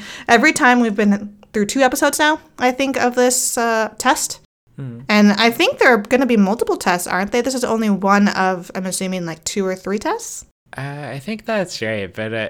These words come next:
Speaker 2: from what I recall, this is the longest one by, by
Speaker 1: Okay.
Speaker 2: a lot.
Speaker 1: I'm assuming the others will be very different, which I, I look forward to. Because I am, I'm admitting now, I am getting a little weary of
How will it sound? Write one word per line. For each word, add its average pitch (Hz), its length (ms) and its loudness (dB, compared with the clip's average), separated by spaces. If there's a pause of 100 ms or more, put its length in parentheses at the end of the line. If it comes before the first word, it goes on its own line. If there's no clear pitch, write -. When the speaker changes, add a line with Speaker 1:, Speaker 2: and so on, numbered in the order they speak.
(100)
Speaker 2:
from 135 240 -6
what 147 160 0
I 156 80 2
recall, 123 540 0
this 104 260 -8
is 104 220 -6
the 92 120 -8
longest 87 540 -10
one 71 240 -12
by, 78 240 -10 (380)
by 220 100 -4
Speaker 1:
Okay. 80 160 -6
Speaker 2:
a 78 40 -12
lot. 78 320 -12 (400)
Speaker 1:
I'm 302 120 4
assuming 381 320 4
the 339 100 2
others 254 260 6
will 269 80 0
be 226 100 0
very 190 480 2
different, - 400 -10 (760)
which - 320 -6 (260)
I, 175 160 -2 (300)
I 196 80 0
look 190 160 4
forward - 300 -2
to. - 160 -8 (260)
Because 269 280 6
I 254 100 8
am, 233 400 6
I'm 247 180 4
admitting 220 600 4
now, 202 180 0
I 233 200 2
am 226 200 2
getting 285 200 -2
a 247 80 4
little 202 240 2
weary 170 460 -4
of 208 340 0